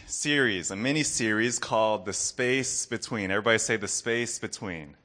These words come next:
The space between. If you weren't with us last week, this, there's a phrase, uh, that describes the space between in theological, psychological, and architectural circles called liminal space.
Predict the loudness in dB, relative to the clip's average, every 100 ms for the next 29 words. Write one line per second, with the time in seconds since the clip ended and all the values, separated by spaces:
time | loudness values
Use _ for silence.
0 | _ _ _ -20 -20 -20 -20 _ _ -12
1 | -12 -10 -8 -6 -2 0 2 0 -4 -6
2 | -8 -8 -6 -6 -12 -16 -14 -6 2 4
3 | 6 6 6 6 6 6 6 2 0 0
4 | 0 0 0 -2 0 2 2 -2 0 4
5 | 4 2 0 -4 -10 -12 -20 -20 -20 _
6 | -8 -4 -2 -2 0 0 4 6 4 2
7 | -4 -4 -2 0 0 -2 -6 -10 -8 -6
8 | -6 -8 -8 -8 -6 -4 2 6 4 4
9 | -2 -2 0 -2 -2 0 0 0 -8 -8
10 | -6 -8 -8 -6 -6 -4 0 0 -2 -4
11 | -4 -4 -6 -4 -2 -2 -2 -6 -6 -2
12 | 0 0 -2 -16 -20 -18 -4 0 2 4
13 | 4 2 0 -8 -20 -12 -6 -4 0 0
14 | 0 -4 -4 -6 -8